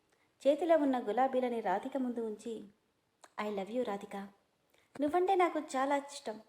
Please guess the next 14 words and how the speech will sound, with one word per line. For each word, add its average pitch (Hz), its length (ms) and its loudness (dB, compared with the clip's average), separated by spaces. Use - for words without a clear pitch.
ఎంతంటే 233 580 -6
ఇంత 240 240 -6
అని 247 240 0
చెప్పలేనంత" 226 640 -6
అనగానే 220 540 -4
తనేం 269 320 2
విందో 269 260 2
అర్థం 247 380 2
కాక 240 260 -2
కళ్ళు 220 360 -2
పెద్దవి 269 500 -2
చేసి 220 260 -4
షాక్తో 247 480 -8
చూస్తూ, 240 500 -8